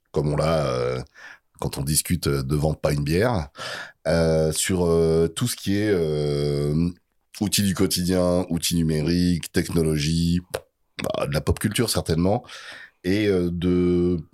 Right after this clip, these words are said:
montrer comment, euh, on peut les utiliser, euh, pour que ça nous serve, euh, correctement.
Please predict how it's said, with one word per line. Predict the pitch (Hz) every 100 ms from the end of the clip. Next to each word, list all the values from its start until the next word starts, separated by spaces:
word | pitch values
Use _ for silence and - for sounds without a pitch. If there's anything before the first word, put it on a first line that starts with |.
| _
montrer | 73 104 123 135 120
comment, | 113 107 95 95 101 98 85
euh, | 80 78 76 82
on | 78 80
peut | 92
les | 90 85 80
utiliser, | 76 78 82 85 90 92
euh, | 80
pour | 76 -
que | -
ça | 73
nous | 73
serve, | - 85 85
euh, | 71 69 67 - _ _ _ _ _ -
correctement. | - 60 - 78 113